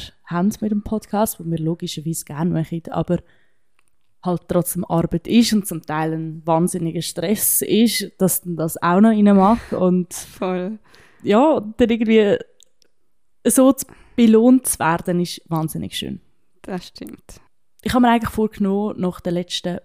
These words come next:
Speaker 1: beiden Folgen ein bisschen etwas Ruhigeres zu machen, ein bisschen etwas weniger Emotionales. Das mit diesen Vorsätzen ist immer so ein bisschen schwierig. <laughs> Ähm,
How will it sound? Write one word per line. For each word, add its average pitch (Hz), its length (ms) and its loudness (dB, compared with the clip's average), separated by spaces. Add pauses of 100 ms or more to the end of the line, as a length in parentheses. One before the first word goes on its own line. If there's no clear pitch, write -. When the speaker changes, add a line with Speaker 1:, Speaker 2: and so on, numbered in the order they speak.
Speaker 1:
beiden 165 360 -6
Folgen 170 500 -4
ein 170 140 -8 (760)
bisschen - 200 -2
etwas - 260 -2
Ruhigeres 202 420 0
zu - 80 -8
machen, 180 320 -8
ein 196 60 -4
bisschen 190 160 -6
etwas 180 260 -6
weniger 185 320 -2
Emotionales. 170 1040 -2 (1600)
Das 196 340 -2
mit 208 160 0
diesen 180 220 0
Vorsätzen 214 680 0
ist 196 80 -8
immer 202 200 -4
so 170 140 -8
ein 180 100 -12
bisschen 214 200 0
schwierig. 247 460 4
<laughs> 392 40 -2 (1800)
Ähm, 196 580 -2